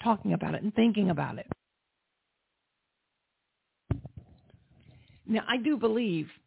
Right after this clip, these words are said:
that this cupcake is already mine. I just have to go in there and pick it up and pay for it.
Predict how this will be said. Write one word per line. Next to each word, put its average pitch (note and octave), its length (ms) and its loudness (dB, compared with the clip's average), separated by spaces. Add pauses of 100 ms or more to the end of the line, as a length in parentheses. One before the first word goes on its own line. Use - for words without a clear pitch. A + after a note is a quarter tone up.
(120)
that F#3 340 -2 (160)
this G#3 200 0
cupcake G3 440 -2
is D#3 80 -6
already E3+ 300 -2
mine. - 440 -6 (200)
I F#3+ 220 4
just E3 220 -8
have F3+ 140 -4
to F3 60 -12
go F3+ 120 0
in E3+ 100 0
there E3+ 80 -2
and D#3+ 80 -8
pick E3+ 160 -6
it - 80 -8
up - 180 -10 (160)
and E3+ 120 0
pay E3 140 0
for - 260 -8
it. - 80 -18